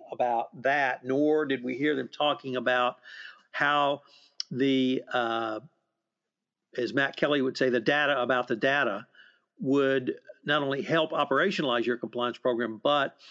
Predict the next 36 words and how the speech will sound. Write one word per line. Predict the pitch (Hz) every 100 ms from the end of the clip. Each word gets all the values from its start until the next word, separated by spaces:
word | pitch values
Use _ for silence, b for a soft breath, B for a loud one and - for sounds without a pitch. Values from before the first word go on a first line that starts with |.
| B _ -
also, | 139 139 147 131 120 _
uh, | 131 120 123
really | 151 147 131
put | - 139 135 - _
more | 131 131
focus | 123 156 135 143 117 - -
on | - 120
the | 120
need | 123 135 135
for | - 127
a |
nimble, | 127 135 135 131 123 - _ -
uh, | 113 113
compliance | - 123 - 135 135 127 117 - - B B B B -
program, | 170 156 143 139 127
compliance | 123 - 123 127
discipline, | - 135 - 117 131 120
and | 113
chief | - 135
compliance | 135 - 131 127 127
officer | 120 - 113
going | 117 113
forward. | - 120 113 98
So | - 135 127
really, | 127 151 160 151 143 - -
uh, | 131 127 151 _ _
the, | 135 135 -
the | 131 127
market | 135 160 165 160
was | 139 120
not | 131 131
there | 143 127
yet. | 131 135 123
He | 156 135
was | 120
truly | - 156 135 123